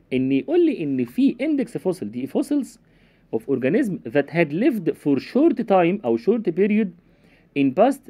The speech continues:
and had wide geographical range، وده اللي بنسميه اندكس فوسيل، وده من الاسئله المهمه جدًا جدًا اللي بتيجي في الامتحان.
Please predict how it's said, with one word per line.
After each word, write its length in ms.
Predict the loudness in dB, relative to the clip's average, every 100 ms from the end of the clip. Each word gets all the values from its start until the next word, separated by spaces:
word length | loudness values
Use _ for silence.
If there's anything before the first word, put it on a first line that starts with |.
| -8
and 200 | -4 -2
had 260 | 0 0 0
wide 300 | -2 -2 0 2
geographical 460 | 2 0 0 0
range، 340 | 2 0 -2 -10 _ _ _ _
وده 180 | 0 4
اللي 120 | 6
بنسميه 420 | 4 2 2 0 2
اندكس 320 | 2 0 -2
فوسيل، 300 | -4 -4 -4
وده 200 | 0 2
من 120 | 0
الاسئله 460 | -2 -6 -2 0 0
المهمه 400 | -2 -2 0 0
جدًا 340 | -2 -2 -2
جدًا 460 | -2 -2 -4 -4 -4 -4
اللي 180 | -6 -6
بتيجي 440 | -8 -8 -6 -10 _ _ _ _ _
في 320 | -8 -8 -6
الامتحان. 580 | -6 -6 -6 -6 -4 -4